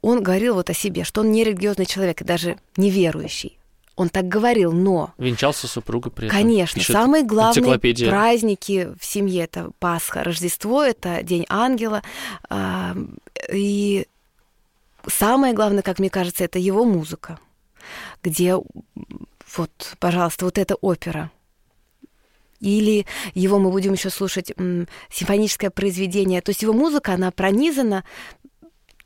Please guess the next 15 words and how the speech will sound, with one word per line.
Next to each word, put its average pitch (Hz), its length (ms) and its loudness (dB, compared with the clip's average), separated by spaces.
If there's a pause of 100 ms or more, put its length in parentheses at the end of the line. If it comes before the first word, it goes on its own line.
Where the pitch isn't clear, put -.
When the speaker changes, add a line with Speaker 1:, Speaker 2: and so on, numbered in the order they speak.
(240)
Speaker 1:
церковными, 208 1000 0 (1120)
а, 165 340 -8 (1300)
не 196 200 2
знаю, 175 160 0
церковной 202 460 0
жизнью. 175 540 -2 (160)
Он 190 340 0
вот 190 200 -8
жил 233 300 2
в 180 60 -6
этом. 170 340 -10
Он 180 180 -2 (320)
ходил, 226 600 0 (160)
он 170 340 -4
слушал 240 760 -2